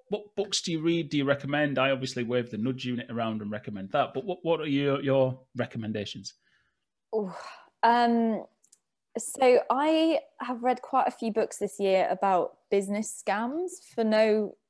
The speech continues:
Speaker 2: apparent reason. I just got really into it. So I read, um, Bad Blood by John Carreyrou about, um, Elizabeth Holmes and Theranos. Amazing book, very, very good.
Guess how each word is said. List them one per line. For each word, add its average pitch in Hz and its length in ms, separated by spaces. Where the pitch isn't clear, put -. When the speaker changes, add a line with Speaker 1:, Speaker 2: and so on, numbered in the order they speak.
Speaker 2:
apparent 185 420
reason. 190 240
I 165 80
just 175 180
got 131 120
really 180 260
into 185 260
it. 143 240
So 190 360
I 214 80
read, 202 460
um, 202 580
Bad 233 260
Blood 196 440
by 214 100
John 190 260
Carreyrou 185 720
about, 185 520
um, 180 320
Elizabeth 190 440
Holmes 185 280
and 180 100
Theranos. 185 540
Amazing 202 600
book, 165 320
very, 196 540
very 185 500
good. 165 320